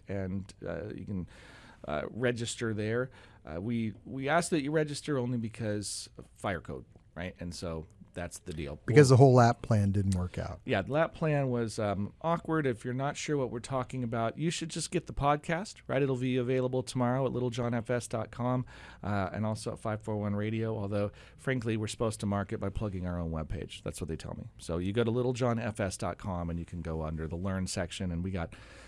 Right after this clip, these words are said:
Speaker 1: you know, we actually have every podcast, every radio show we've ever done on there. So if you really have lots of time on your hands, you could, you could watch how this program has evolved over the last three and a half years.
Speaker 2: That could be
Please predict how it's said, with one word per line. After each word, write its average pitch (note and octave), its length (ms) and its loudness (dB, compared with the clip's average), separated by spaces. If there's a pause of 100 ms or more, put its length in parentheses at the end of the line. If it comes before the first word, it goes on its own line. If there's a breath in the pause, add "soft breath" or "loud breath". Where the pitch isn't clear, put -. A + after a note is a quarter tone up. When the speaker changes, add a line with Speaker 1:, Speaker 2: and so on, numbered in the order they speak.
(260 loud breath)
Speaker 1:
you - 80 -2
know, D#3 60 6
we E3+ 60 8
actually E3 200 4
have C#3+ 80 6
every C3 200 4
podcast, A#2 680 0
every A2+ 160 -2
radio G#2+ 300 0
show G#2 220 -2
we've G2+ 120 -2
ever F#2 140 -6
done F2+ 260 -4
on D2 140 -6
there. C2 200 -12 (440)
So D#2+ 40 -10
if - 120 -10
you B2 140 0
really C#3 280 6
have A2+ 220 0
lots G#2 240 -2
of - 60 -12
time A#2 220 -2
on F2+ 100 -2
your D#2+ 100 -6
hands, D2+ 340 -8
you F#2+ 100 -4
could, F#2+ 240 -6 (120)
you A2+ 80 -2
could A2 100 -2
watch A2+ 240 0
how B2+ 100 0
this G#2+ 220 -4
program G#2+ 440 -2
has F#2+ 120 -4
evolved F#2+ 380 -2
over E2 160 -4
the D#2 60 -4
last D#2 300 -6 (400)
three G2+ 160 -4
and D#2+ 100 -4
a E2 40 -4
half D#2 160 -6
years. D#2 260 -6 (180)
Speaker 2:
That A2+ 160 0
could A#2+ 120 4
be A2 240 4